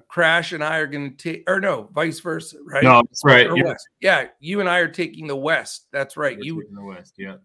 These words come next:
Speaker 1: you had such a vengeance hatred for the Celtics and Heat.
Speaker 2: Yeah, I
Speaker 1: You,
Speaker 2: don't really like
Speaker 1: you
Speaker 2: them.
Speaker 1: asked to move
Speaker 2: <laughs>
Speaker 1: over. <laughs>
Speaker 2: Yeah, I don't, I don't really like them, so, yeah.
Speaker 1: So I'm trying to determine, I,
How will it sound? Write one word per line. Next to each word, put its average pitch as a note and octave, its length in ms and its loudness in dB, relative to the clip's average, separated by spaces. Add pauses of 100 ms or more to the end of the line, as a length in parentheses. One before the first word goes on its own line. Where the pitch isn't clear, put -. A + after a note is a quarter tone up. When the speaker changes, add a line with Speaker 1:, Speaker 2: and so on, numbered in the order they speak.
Speaker 1:
you D#3 180 -4
had E3 360 0 (220)
such D#3+ 560 -8
a D3 420 -8
vengeance C#3 760 -8
hatred D3 600 -10
for B2+ 120 -16
the A#2 80 -12
Celtics C3+ 560 -4
and A#2+ 120 -12
Heat. D#3 460 -2 (320)
Speaker 2:
Yeah, F#2+ 220 -10
I - 20 -8
Speaker 1:
You, C3+ 240 -4
Speaker 2:
don't F#2 140 -16
really F2+ 160 -12
like F2 240 -10
Speaker 1:
you C#3+ 140 -6
Speaker 2:
them. B2+ 100 -6 (120)
Speaker 1:
asked D3 300 -2
to D3+ 80 2
move D3 280 2
Speaker 2:
<laughs> C#3+ 60 0
Speaker 1:
over. C#3+ 460 -4 (160)
<laughs> G3+ 160 -2 (560)
Speaker 2:
Yeah, F#2+ 140 2
I - 20 4
don't, F#2+ 280 0 (100)
I G#2+ 80 -2
don't A#2+ 180 4
really C3 160 6
like A2 320 -4
them, F2 320 -16
so, F#2+ 420 -16 (120)
yeah. F#2+ 340 -12
Speaker 1:
So E3+ 260 -4
I'm D#3+ 180 -2
trying G#3+ 280 2
to G#3+ 100 -2
determine, F#3 640 -2
I, C#3+ 240 -2